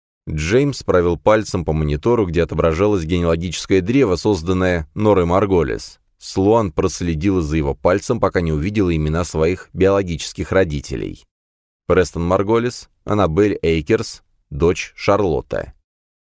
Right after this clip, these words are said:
Семья пропала без вести, предположительно погибла в тысяча девятьсот девяносто пятом году. "Предположительно погибла?"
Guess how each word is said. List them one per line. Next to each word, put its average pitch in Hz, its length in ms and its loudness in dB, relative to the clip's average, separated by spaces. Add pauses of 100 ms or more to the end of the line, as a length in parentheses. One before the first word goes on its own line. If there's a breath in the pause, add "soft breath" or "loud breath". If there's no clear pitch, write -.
Семья 85 400 0
пропала 76 380 0
без 98 240 -2
вести, 101 300 -2
предположительно 107 840 0
погибла 101 640 0 (160)
в - 160 -20
тысяча - 340 -4
девятьсот 82 360 -2
девяносто 80 400 -4
пятом 76 320 -2
году. 67 400 -4 (680)
"Предположительно 101 1000 -2
погибла?" 104 840 -4